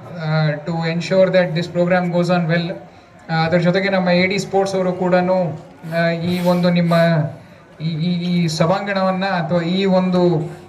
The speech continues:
ಇವೆಂಟ್ಸ್ ಅನ್ನ ಎಲ್ಲ ಮಾಡ್ಬೇಕು ಅಂದ್ರೆ ಅವರು ಕೂಡ they worked hard. And, ಆ, ನಮ್ಮ ಎ ಡಿ social and, I mean, ಕನ್ನಡ and cultural welfare ಅವರು ಕೂಡ, ಅವರು ಕೂಡ they have worked very hard.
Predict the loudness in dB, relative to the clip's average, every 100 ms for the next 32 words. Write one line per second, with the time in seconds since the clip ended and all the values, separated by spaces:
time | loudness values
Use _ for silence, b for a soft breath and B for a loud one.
0 | -8 -4 -2 -4 -4 0 0 0 2 2
1 | 2 0 0 0 0 0 0 -2 0 0
2 | 0 -4 0 2 2 -2 -4 -4 -6 -4
3 | -4 -2 -2 0 -2 B B B -8 -2
4 | 0 2 0 -2 -6 -8 -4 -2 0 0
5 | 0 -2 0 2 2 2 2 2 2 2
6 | 4 4 2 0 0 2 2 2 0 2
7 | 2 4 4 4 2 2 2 2 2 2
8 | 0 -6 B B B 0 2 2 2 4
9 | 4 2 -2 -6 -10 -8 -4 -2 0 2
10 | 0 2 2 4 4 2